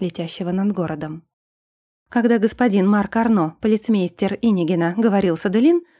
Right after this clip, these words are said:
то ей казалось, что он думает о том, как бы договориться о свадьбе. Не с ним, разумеется. Господин Арно был давно и прочно женат на даме, которая имела колоссальный вес,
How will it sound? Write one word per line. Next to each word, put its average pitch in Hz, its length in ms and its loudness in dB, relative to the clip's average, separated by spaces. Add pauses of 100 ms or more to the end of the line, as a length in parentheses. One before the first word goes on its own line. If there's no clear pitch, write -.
то 277 80 0
ей 262 180 4
казалось, 262 500 0
что - 200 0
он 262 140 6
думает 180 380 2
о 226 60 -4
том, 370 220 -2
как 330 180 -2
бы 285 120 2
договориться 202 580 0
о 202 40 -8
свадьбе. - 460 -6 (320)
Не 349 80 6
с 359 80 -4
ним, 208 220 4
разумеется. 170 720 0 (160)
Господин 226 480 2
Арно 247 320 4
был 240 200 4
давно 247 360 4
и 269 60 4
прочно 247 420 0
женат 196 340 0
на 220 160 2
даме, 240 380 4 (120)
которая 320 440 2
имела 262 320 6
колоссальный 202 760 0
вес, 269 280 -2